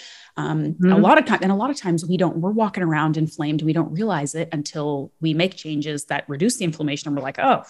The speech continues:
Speaker 1: whew, like, I look better,
Speaker 2: Mm-hmm.
Speaker 1: I feel better, I'm not whatever." Um,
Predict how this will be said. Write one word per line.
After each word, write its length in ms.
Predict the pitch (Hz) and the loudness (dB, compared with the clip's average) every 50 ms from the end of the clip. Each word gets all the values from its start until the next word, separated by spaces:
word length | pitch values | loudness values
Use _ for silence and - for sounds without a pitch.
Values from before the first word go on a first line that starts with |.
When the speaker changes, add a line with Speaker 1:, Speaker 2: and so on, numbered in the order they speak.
| - | -2
Speaker 1:
whew, 160 | - 359 359 - - _ _ _ _ _ _ - | 0 0 0 0 -4 _ _ _ _ _ _ -8
like, 220 | 160 139 143 - | -6 -6 -4 -2
I 220 | - 165 156 139 - _ - | -2 -2 -2 -2 -6 _ -6
look 280 | 156 170 247 247 - | -2 -2 -2 -2 -2
better, 160 | - 139 143 143 | -2 -2 0 2
Speaker 2:
Mm-hmm. 180 | 139 185 202 | 4 6 6
Speaker 1:
I 20 | 208 | 6
feel 140 | 220 262 | 6 6
better, 240 | 226 165 151 151 143 | 6 6 4 4 2
I'm 100 | 139 151 | 2 2
not 200 | 160 165 165 - | 2 2 2 0
whatever." 440 | 180 160 175 175 - 98 110 123 - - - - - - - - _ _ _ 180 | -2 0 2 2 2 2 0 -4 -10 -12 -16 -20 -20 -20 -20 -20 _ _ _ -2
Um, 420 | 165 156 151 143 135 131 135 - | 0 0 0 0 -2 -2 -4 -8